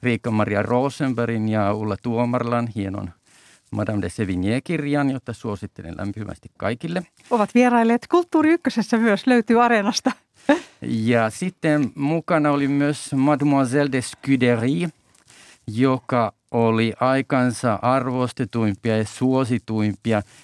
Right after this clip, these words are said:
Speaker 1: niin sanottujen pseudohistoriallisten romaanien kirjoittajia. Ö, <clears throat> ja sitten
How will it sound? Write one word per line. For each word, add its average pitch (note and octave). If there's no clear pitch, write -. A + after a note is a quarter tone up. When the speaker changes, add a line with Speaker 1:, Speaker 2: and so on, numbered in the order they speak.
Speaker 1:
niin A2+
sanottujen G#2
pseudohistoriallisten F#2
romaanien G2+
kirjoittajia. F#2
Ö, G2
<clears throat> G#2
ja A2
sitten E3